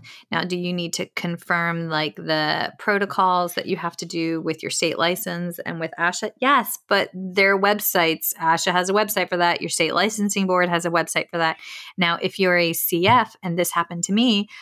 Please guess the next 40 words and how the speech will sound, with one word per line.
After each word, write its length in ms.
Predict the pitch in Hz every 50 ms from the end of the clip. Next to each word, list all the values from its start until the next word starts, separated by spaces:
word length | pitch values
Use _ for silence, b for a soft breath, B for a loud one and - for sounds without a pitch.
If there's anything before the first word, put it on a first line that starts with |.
| B B B B
I 200 | - 175 165 180
got 220 | 190 196 233 - -
put 140 | - 190
on 140 | 180 175 180
emergency 420 | 175 180 185 185 - 190 190 - 196
bed 220 | 202 208 254 240
rest 460 | - - 190 - - - - - - _
part 240 | - - - 175 185
of 60 | 185
the 80 | 190 180
way 140 | 185 185 196
through 320 | 196 - 202 202 196 196 202 - -
one 320 | - 185 180 175 175 170 180
of, 200 | 185 185 180 _ -
I 80 | 165 170
was 220 | 175 180 170 -
her 80 | 175 -
C 160 | - 202 190
F 80 | 185
supervisor 560 | - - 214 202 220 208 220 214 214 214 208 202
for, 80 | 220
like, 180 | 208 208 208 202
six, 260 | - - 214 - -
seven 280 | - 226 214 233 233 254
weeks. 340 | 254 202 - - - - - -
And 180 | 190 180 180 180
then 260 | 180 180 180 185 B B B B B B B B _ - -
I 60 | 196
could 320 | 190 - - - 208 196
not 220 | - 190 180 - -
commit 380 | - 190 185 196 220 - - -
to 120 | - 202
those 260 | 185 185 180 185 -
six 360 | - - - - - - - -
direct 240 | 185 175 - -
contact 500 | - - 262 294 302 - 233 202 202 -
hours 320 | 185 175 180 185 180 185 -
because 460 | - 190 - - 185 180 180 - - B B B B B B B B _ -
baby 240 | 190 175 156 160 180
Theodore, 520 | - - 311 339 226 - - - - -